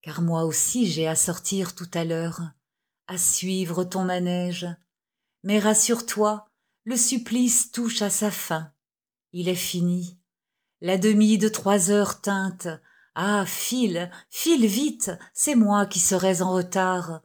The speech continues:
Que veux-tu ? Je n'avais pas la vocation de la souffrance, moi. Je n'aspirais pas à me ranger parmi les grandes héroïnes de la douleur. Je ne suis pas une sainte,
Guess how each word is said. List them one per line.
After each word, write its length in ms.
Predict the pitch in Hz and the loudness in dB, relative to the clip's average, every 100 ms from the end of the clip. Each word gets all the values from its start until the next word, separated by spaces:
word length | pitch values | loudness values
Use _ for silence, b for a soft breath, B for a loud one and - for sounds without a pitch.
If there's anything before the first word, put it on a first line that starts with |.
| _ _ _ _ _ _ | _ _ _ _ _ _
Que 80 | - | -8
veux-tu ? 600 | 180 185 185 - 190 190 - _ _ _ _ _ | -4 -2 -4 -6 -8 -10 -16 _ _ _ _ _
Je 160 | - 175 | -12 -4
n'avais 300 | 185 180 180 | -2 0 0
pas 240 | 180 180 | 0 2
la 100 | 190 | 2
vocation 640 | 180 190 190 180 - 208 208 | 2 0 2 2 2 2 2
de 140 | 185 | 2
la 120 | 180 | 2
souffrance, 800 | 180 196 170 - 190 208 214 - | 2 0 -4 -4 0 2 4 2
moi. 380 | 175 175 170 170 B B B B | 2 0 -2 -6 B B B B
Je 100 | 247 | 4
n'aspirais 720 | 247 247 - 247 240 233 226 | 6 6 4 2 4 6 4
pas 180 | 233 226 | 4 4
à 220 | - 214 | 4 4
me 140 | 214 | 6
ranger 480 | 202 202 196 170 220 | 6 4 2 4 2
parmi 400 | 220 185 190 202 | 4 2 2 2
les 140 | 196 160 | 2 2
grandes 460 | 165 156 196 196 | -2 0 0 4
héroïnes 720 | 190 202 196 190 190 196 190 | 4 4 4 2 2 0 0
de 120 | 180 185 | 0 2
la 160 | 185 | 2
douleur. 680 | 175 190 180 180 175 175 165 _ _ _ _ _ | 0 0 0 0 -4 -10 -14 _ _ _ _ _
Je 120 | - | -4
ne 160 | 269 240 | 2 4
suis 260 | - 220 | 4 0
pas 320 | 214 190 196 180 | -2 0 0 2
une 220 | 202 202 | 0 2
sainte, 580 | - 170 170 175 175 | 0 -2 -4 -4 -8